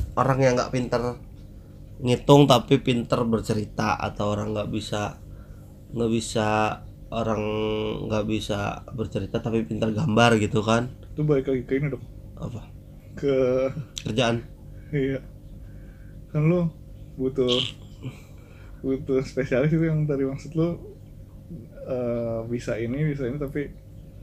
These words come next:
Speaker 2: apa namanya? Eh,
Speaker 1: Spesialis yang generalis
Speaker 2: spesialis.
Speaker 1: apaan?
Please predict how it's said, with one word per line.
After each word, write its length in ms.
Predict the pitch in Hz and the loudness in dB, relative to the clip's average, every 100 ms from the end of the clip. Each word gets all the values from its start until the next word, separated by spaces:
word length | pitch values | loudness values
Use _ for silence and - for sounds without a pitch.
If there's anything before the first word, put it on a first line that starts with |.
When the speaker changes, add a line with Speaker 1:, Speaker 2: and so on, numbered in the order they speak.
| - - - - - - - - - | -16 -16 -16 -16 -16 -18 -18 -18 -8
Speaker 2:
apa 180 | 131 151 | -2 0
namanya? 300 | 156 151 160 - - - | 2 2 0 -4 -16 -12
Eh, 440 | 151 143 131 127 113 - - - - - - - - - - - - - - - - - - | -6 -4 -2 0 -2 -6 -18 -16 -16 -14 -14 -14 -14 -14 -16 -16 -16 -14 -14 -14 -16 -16 -16
Speaker 1:
Spesialis 440 | - 135 151 147 | -2 4 6 10
yang 140 | 156 | 10
generalis 380 | 139 120 120 123 | 10 10 8 6
Speaker 2:
spesialis. 100 | 123 | 6
Speaker 1:
apaan? 160 | 131 | 6